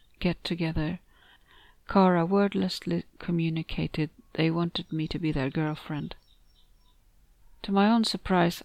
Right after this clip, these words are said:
I sort of agreed, if somewhat hesitantly. At the same time, I found myself a tad amused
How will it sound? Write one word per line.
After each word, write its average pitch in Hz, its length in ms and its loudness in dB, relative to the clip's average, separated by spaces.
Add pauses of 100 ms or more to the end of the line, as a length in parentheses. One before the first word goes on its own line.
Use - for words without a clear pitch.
I 175 80 2
sort 226 280 -2
of 170 100 0
agreed, 156 540 0 (240)
if - 180 -4
somewhat 175 400 -2
hesitantly. 160 840 -6 (1000)
At - 160 0
the - 80 -8
same 226 320 2
time, 165 420 -2 (100)
I 165 80 2
found 165 360 -2
myself 170 440 -4 (760)
a 175 60 -14
tad - 340 -4
amused 180 640 -2